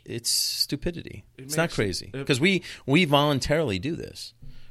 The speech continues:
Speaker 1: We voluntarily
Speaker 2: I have the best commute in the world. It's seven minutes.
Speaker 1: Okay.
Speaker 2: And for anyone who says, "No, I have
Speaker 1: So
Speaker 2: the
Speaker 1: do
Speaker 2: best
Speaker 1: I.
Speaker 2: commute, man.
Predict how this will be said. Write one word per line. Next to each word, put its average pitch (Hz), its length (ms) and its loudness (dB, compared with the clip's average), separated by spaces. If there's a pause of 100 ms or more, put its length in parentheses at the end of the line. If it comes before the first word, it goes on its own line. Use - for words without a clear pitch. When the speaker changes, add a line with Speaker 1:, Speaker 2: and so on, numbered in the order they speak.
(100)
Speaker 1:
We 127 140 2
voluntarily 143 580 4
Speaker 2:
I - 40 4
have 147 80 2
the 117 100 4
best 107 180 4
commute 147 180 -4
in 131 60 -4
the 123 80 -4
world. 127 220 -8
It's 113 100 -14
seven 127 380 -4
minutes. 117 400 -10 (120)
Speaker 1:
Okay. - 280 0
Speaker 2:
And 139 100 0
for 175 120 2
anyone 214 220 2
who 190 120 2
says, 165 320 0 (240)
"No, 139 160 4
I 135 60 4
have 135 80 6
Speaker 1:
So 165 100 10
Speaker 2:
the 151 80 10
Speaker 1:
do 139 60 10
Speaker 2:
best 104 120 10
Speaker 1:
I. 85 40 2
Speaker 2:
commute, 143 280 2
man. 120 360 0